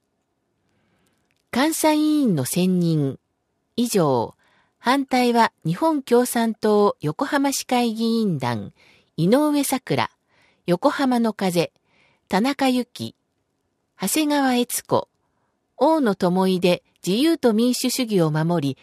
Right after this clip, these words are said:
立憲主義を実践する会。議決結果は同意。議員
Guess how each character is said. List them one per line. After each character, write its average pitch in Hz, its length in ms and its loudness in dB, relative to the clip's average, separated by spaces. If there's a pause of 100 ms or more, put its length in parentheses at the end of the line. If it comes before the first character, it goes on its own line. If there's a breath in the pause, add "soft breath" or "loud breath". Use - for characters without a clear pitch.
(160 soft breath)
立 175 260 -2
憲 294 220 0
主 302 140 -2
義 208 200 0
を 143 80 0
実 143 420 -4
践 226 40 0
す 208 220 -4
る 185 80 -2
会。 143 340 -6 (1120)
議 175 120 -6
決 - 280 -4
結 294 260 -4
果 143 140 -2
は 123 180 -2 (100)
同 160 300 2
意。 147 200 -4 (2250)
議 208 120 -2
員 220 460 0